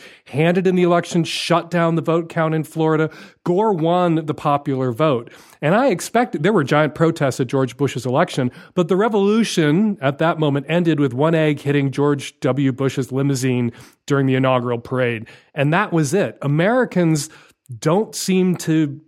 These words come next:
want to get up off their asses and risk anything in public, risk arrest, risk disruption. We've criminalized dissent. We've, uh, militarized police forces.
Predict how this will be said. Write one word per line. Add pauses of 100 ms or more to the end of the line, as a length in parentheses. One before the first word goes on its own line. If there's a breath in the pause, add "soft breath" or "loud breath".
(120)
want
to
get
up
off
their
asses
and
risk
anything (360 loud breath)
in
public,
risk
arrest,
risk
disruption. (220 loud breath)
We've
criminalized
dissent. (280 loud breath)
We've,
uh, (500 soft breath)
militarized
police
forces.